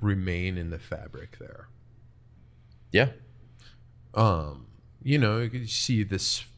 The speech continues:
Speaker 1: this fleeting, you know, um, from certain spots in the city. And I, you know, who knows when those are gonna come back.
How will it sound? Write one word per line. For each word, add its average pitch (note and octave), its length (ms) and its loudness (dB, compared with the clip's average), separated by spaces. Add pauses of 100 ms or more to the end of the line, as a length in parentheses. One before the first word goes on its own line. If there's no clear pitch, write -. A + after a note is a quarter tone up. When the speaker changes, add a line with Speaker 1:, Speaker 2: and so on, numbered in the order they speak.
(220)
Speaker 1:
this - 400 -6
fleeting, - 760 0 (460)
you G#2 160 -2
know, E2+ 260 -6 (500)
um, E2+ 500 -10 (180)
from G#2 280 -8
certain F#2+ 320 -6
spots F2 440 -8
in E2+ 80 -14
the D#2+ 80 -18
city. - 260 -14
And G#2 100 -14
I, A#2 200 -8
you A#2 80 -8
know, G2+ 80 -10
who A#2 100 -6
knows G2+ 460 -10
when F2 120 -14
those E2+ 180 -16
are - 40 -18
gonna - 140 -20
come - 160 -20
back. - 180 -16